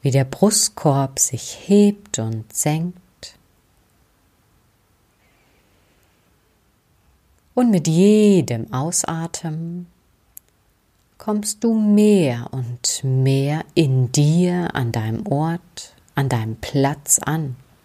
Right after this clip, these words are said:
Und das geschieht ganz automatisch, ohne dass du irgendetwas tun brauchst.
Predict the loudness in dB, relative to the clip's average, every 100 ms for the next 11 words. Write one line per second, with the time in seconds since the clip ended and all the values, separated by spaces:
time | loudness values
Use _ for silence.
0 | _ _ -20 -20 _ _ -2 2 2 2
1 | 2 2 2 0 -2 2 2 2 0 -2
2 | -2 -4 -4 -2 0 0 -2 -4 -6 -4
3 | -8 -10 -12 _ _ _ _ _ _ _
4 | 0 2 2 0 -2 -4 -14 _ _ _
5 | _ _ -4 -4 -2 -4 -2 -2 -2 -2
6 | -8 -6 -8 -8 -8 -6 -6 -12 _ -2
7 | 0 2 0 -2 -2 0 0 -2 -6 -14
8 | -14 -20